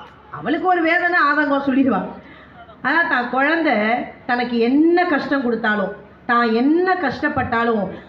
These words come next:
வாழ்க்கையில தான் பிள்ளை கண்ணுல மட்டும் அந்த கஷ்டத்துல காமிச்சிடவே கூடாதுன்னு இருக்கிற ஒரு மிகப்பெரிய தெய்வம் அப்பா மட்டும்தான் சார். அதுக்கு மாற்று கருத்து எதுவுமே கிடையாது, ஒண்ணுமே கிடையாது. அதனாலதான் எல்லா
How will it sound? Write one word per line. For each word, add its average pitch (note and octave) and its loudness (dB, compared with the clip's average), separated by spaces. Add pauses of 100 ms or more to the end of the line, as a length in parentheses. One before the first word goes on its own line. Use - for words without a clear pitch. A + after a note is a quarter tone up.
வாழ்க்கையில C#4+ 0 (120)
தான் A3 0
பிள்ளை E4+ 2 (140)
கண்ணுல D4 2
மட்டும் C#4 0
அந்த D4 0
கஷ்டத்துல C#4 -2
காமிச்சிடவே D4+ 2 (140)
கூடாதுன்னு E4+ 4
இருக்கிற C#4+ 2
ஒரு A#3 2
மிகப்பெரிய E4 2
தெய்வம் B3+ 2
அப்பா A3 2
மட்டும்தான் A#3+ 0
சார். E3+ -4 (300)
அதுக்கு A#3 0
மாற்று D4 2
கருத்து D4+ 2
எதுவுமே E4 2
கிடையாது, B3+ 0 (720)
ஒண்ணுமே F4+ 2
கிடையாது. A#3+ 0 (1200)
அதனாலதான் F4+ 2
எல்லா G#4+ 2